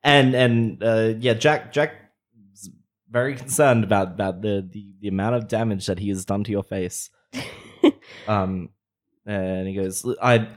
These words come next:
Speaker 1: I'm still getting control, like, still getting control over these, these powers. I-, it's, it's a lot. It's not my usual skill set. You know, before I was just regular guy with grenade gauntlet and, and portal use."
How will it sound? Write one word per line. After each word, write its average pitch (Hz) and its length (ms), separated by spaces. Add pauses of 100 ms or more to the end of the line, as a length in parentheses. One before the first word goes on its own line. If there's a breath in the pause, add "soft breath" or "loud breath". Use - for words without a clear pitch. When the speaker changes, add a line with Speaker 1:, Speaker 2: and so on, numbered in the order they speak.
(260)
Speaker 1:
I'm 131 200
still 135 220
getting 110 220
control, 104 640
like, 107 280
still - 260
getting 110 200
control 104 420
over 95 160
these, 92 380
these 98 180
powers. 87 580 (360)
I-, 110 40
it's, 113 360
it's 139 160
a 147 60
lot. 135 420 (560)
It's - 140
not 127 100
my 123 100
usual 131 380
skill 180 260
set. - 480
You 95 80
know, 98 60
before 123 360
I 120 40
was 113 340 (800)
just - 300 (360)
regular 113 360
guy 120 460 (680)
with 120 240
grenade 147 360
gauntlet 90 440 (720)
and, 104 240
and 117 260
portal 165 360
use." - 480